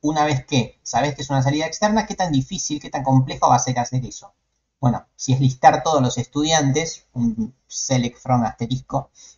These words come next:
no creo que sea difícil, entonces la complejidad va a ser baja. Entonces, para esa función que es del tipo E O,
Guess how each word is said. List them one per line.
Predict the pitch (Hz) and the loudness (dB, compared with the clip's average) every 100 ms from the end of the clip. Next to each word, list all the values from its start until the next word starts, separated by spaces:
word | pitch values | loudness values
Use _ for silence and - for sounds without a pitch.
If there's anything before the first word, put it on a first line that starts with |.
| _ _ _ _ _ _ _ _ _ _ | _ _ _ _ _ _ _ _ _ _
no | 120 107 | -6 -4
creo | 117 | -8
que | - | -6
sea | - | -6
difícil, | 107 104 143 - 147 - | -6 -4 -2 -2 -4 -4
entonces | 127 131 143 | -4 -2 4
la | 131 | 4
complejidad | 120 120 123 139 147 | 6 2 0 0 2
va | 131 | 2
a | |
ser | - 127 | 2 4
baja. | 139 - 135 131 _ _ _ _ | 4 4 0 -4 _ _ _ _
Entonces, | 123 131 135 120 113 - - | 2 4 6 4 0 -12 0
para | 113 127 | 2 4
esa | 208 - | 2 2
función | - 147 139 151 123 | 0 -2 0 0 0
que | 123 | 0
es | 110 | -2
del | 120 110 | -2 0
tipo | 135 131 123 - | 0 0 -2 -2
E | 170 - | -8 2
O, | 180 180 214 | 4 4 0